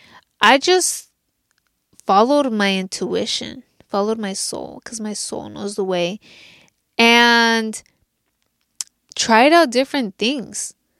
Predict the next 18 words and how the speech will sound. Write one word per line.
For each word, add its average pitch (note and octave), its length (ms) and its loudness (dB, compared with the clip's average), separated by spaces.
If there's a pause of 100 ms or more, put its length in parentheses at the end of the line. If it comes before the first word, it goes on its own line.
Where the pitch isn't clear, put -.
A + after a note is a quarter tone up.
(360)
You G#3 160 -2
know, G3+ 420 4
I G3+ 160 0
still A#3 340 -4
vlog, G3+ 540 0 (560)
but G#3 120 2
when G3+ 160 0
I G3+ 120 2
started G#3+ 480 0
YouTube, F#3+ 580 -4 (140)
I G3 80 2
was A#3 180 2
doing, C4 320 -4
like, F3 260 -6
four F#3+ 680 -2
vlogs F#3+ 720 -4
a F#3 100 -6
week. F3+ 460 -8